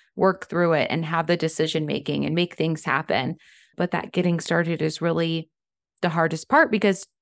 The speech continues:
to your point, you have to decide which uncomfort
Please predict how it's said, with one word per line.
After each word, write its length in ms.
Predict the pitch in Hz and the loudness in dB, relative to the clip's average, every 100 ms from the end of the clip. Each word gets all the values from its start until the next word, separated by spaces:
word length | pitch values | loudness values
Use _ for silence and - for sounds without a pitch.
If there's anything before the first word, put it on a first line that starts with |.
| _ | _
to 180 | - - | -2 4
your 280 | 190 180 175 | 4 4 2
point, 600 | - 226 233 202 185 - _ _ _ _ _ _ _ _ _ _ | 2 4 6 6 2 -2 _ _ _ _ _ _ _ _ _ _
you 200 | 180 185 | 2 4
have 360 | 175 160 180 - | 4 -2 -4 -8
to 480 | - 190 180 170 170 _ _ _ | 0 2 4 0 -6 _ _ _
decide 480 | 196 185 196 185 - _ _ _ _ - | -2 4 4 4 -2 _ _ _ _ 0
which 260 | 190 - - | 0 0 -2
uncomfort 840 | 175 175 - 170 160 151 160 - | 0 0 0 -2 -2 -2 -2 -2